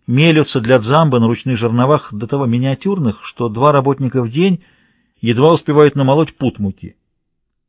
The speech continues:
Вместе с культурой тотчас появился и полевой воробей, который нигде не встречается на кочевьях в пустыне.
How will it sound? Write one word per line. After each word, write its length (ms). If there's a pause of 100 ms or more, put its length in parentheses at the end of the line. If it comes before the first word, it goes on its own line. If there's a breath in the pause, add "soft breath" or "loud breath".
(1040)
Вместе 400
с 60
культурой 640
тотчас 420
появился 480
и 20
полевой 340
воробей, 640 (960)
который 300
нигде 300
не 60
встречается 540
на 120
кочевьях 680
в 200
пустыне. 520